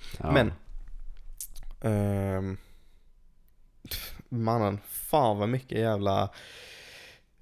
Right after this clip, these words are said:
Speaker 2: alltså det har varit så jävla mycket. Jag,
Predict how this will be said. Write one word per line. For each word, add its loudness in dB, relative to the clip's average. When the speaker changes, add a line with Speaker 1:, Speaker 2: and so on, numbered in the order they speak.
Speaker 2:
alltså 0
det 2
har 2
varit 0
så 0
jävla 2
mycket. -2
Jag, 2